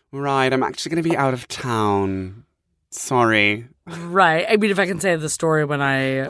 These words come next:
Speaker 2: was in a music video directed by her,
Speaker 1: Mm.
Speaker 2: and she was just being, like, <laughs> so fab and, like, making out with her boyfriend every break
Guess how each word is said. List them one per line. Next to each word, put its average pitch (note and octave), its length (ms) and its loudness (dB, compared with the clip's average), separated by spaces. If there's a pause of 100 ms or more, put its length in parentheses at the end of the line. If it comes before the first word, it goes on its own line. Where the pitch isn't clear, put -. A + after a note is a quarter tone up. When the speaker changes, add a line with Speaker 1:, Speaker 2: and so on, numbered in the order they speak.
Speaker 2:
was C3+ 180 -4
in C3+ 80 -2
a C3+ 40 -2
music G#3 300 -4
video C#3+ 300 -6
directed C#3 380 -10
by C#3 180 -6
her, - 340 -2
Speaker 1:
Mm. G2 260 4 (120)
Speaker 2:
and D#3+ 200 0
she D#3+ 300 -4
was C#3+ 480 0
just C#3+ 220 -6
being, D3 200 -2
like, C#3 300 -6
<laughs> - 80 -20
so - 480 2
fab C#3+ 640 0
and, D3 100 -2
like, C#3+ 160 -8
making C3+ 680 -4
out C#3+ 100 -4
with D3 120 -4
her C#3+ 100 -4
boyfriend C#3+ 520 -6
every C#3+ 340 -4
break C3+ 680 -8